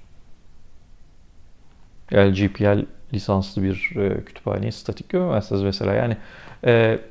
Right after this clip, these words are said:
ne kullandığınıza bağlı. Mini mini bir uygulamanız, gayet basic, e, ba-,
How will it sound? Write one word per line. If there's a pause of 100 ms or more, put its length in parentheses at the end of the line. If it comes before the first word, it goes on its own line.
(260)
ne
kullandığınıza
bağlı.
Mini
mini
bir
uygulamanız,
gayet
basic, (200)
e, (460)
ba-,